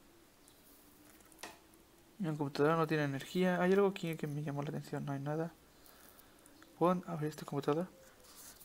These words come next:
Es una computadora portátil. No tiene energía. Es una laptop, en, en pocas palabras. ¿Qué carajo? Se prendió la computadora. Les juro que no prendí nada. Solo la quise ver si funcionaba.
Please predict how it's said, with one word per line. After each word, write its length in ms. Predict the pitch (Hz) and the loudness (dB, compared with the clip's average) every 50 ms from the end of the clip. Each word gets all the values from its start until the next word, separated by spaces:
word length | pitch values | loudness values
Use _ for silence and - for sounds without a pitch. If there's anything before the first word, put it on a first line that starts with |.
| - - - | -8 -4 -2
Es 100 | 202 196 | 2 4
una 140 | 247 233 233 | 4 6 8
computadora 560 | 226 208 196 202 185 - 180 185 202 202 196 | 6 6 6 2 2 4 6 8 8 6 8
portátil. 640 | 196 220 220 220 214 - 202 185 - 156 151 147 147 | 8 8 8 8 8 6 4 4 4 0 -2 0 0
No 120 | 165 175 | 0 0
tiene 220 | - 196 190 190 | 0 2 2 2
energía. 480 | 175 - - - - - 196 185 165 - - - - - - - | 0 0 -4 -6 -8 -4 -4 -4 -4 -4 -8 -12 -20 -20 -18 -8
Es 60 | - | -6
una 260 | 170 160 151 143 139 | -2 0 2 2 4
laptop, 500 | 147 147 165 175 170 - - - 139 - | 4 6 6 6 6 6 2 0 0 0
en, 120 | 139 131 135 | 0 0 0
en 400 | 139 139 - - - - 147 139 | -2 -2 -4 -10 -8 -8 -6 -6
pocas 280 | - - - 139 - | -4 -6 -6 -6 -8
palabras. 460 | - - 147 156 165 160 - - - - - - - - - - - - - - - - - - - - - - - - - - - - - - - - - - - - - - - - - | -4 0 4 4 4 4 2 -4 -10 -14 -18 -18 -12 -8 -8 -8 -8 -8 -12 -14 -12 -10 -10 -10 -8 -8 -8 -8 -8 -8 -8 -8 -10 -10 -10 -10 -10 -10 -8 -10 -10 -8 -8 -8 -8 -2 4
¿Qué 180 | - 156 160 | 6 6 6
carajo? 500 | 156 - 160 139 131 151 170 165 - 208 | 8 10 10 12 12 12 12 12 12 8
Se 120 | 190 196 180 | 6 6 6
prendió 240 | - 165 151 151 170 | 6 8 8 10 10
la 100 | 185 190 | 10 10
computadora. 640 | 175 170 156 160 151 160 160 175 196 208 202 - - - - - | 8 6 6 10 12 12 12 12 12 12 12 12 8 2 0 8
Les 220 | 160 170 175 165 | 10 12 12 12
juro 220 | - 214 226 226 220 | 12 12 12 12 12
que 120 | 220 214 | 12 12
no 120 | 196 202 196 | 8 10 8
prendí 240 | 202 190 185 196 | 8 8 8 12
nada. 240 | 185 202 202 190 185 | 12 12 12 12 12
Solo 220 | 180 - 196 202 190 | 12 12 12 12 12
la 120 | 180 175 | 12 10
quise 220 | - - 185 - | 8 4 6 6
ver 80 | 185 175 | 6 6
si 180 | - 185 175 156 | 6 4 4 4
funcionaba. 540 | - - 160 147 151 151 156 165 156 156 | 4 0 0 2 4 6 6 6 4 2